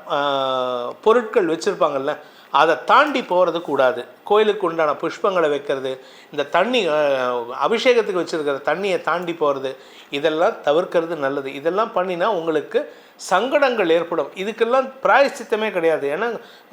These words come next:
தெய்வத்தினுடைய சன்னிதானத்துல நீங்க எப்படி இருக்கணும்னு தெரிஞ்சுக்கணும். இப்ப வந்து நான் வந்து,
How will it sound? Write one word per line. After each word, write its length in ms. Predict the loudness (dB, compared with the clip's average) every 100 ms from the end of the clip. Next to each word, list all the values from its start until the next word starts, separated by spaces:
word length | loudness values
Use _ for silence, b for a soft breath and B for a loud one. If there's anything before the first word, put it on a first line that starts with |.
| 0
தெய்வத்தினுடைய 760 | 2 4 2 0 2 2 2 0
சன்னிதானத்துல 760 | -2 -2 2 2 2 -2 -4 -4
நீங்க 220 | -4 -4
எப்படி 480 | -4 -4 -6 -4 -4
இருக்கணும்னு 400 | -4 0 0 0
தெரிஞ்சுக்கணும். 500 | -2 -2 -6 -6 -8 B B B
இப்ப 240 | -6 2 4
வந்து 200 | 4 4
நான் 160 | 4
வந்து, 240 | 2 4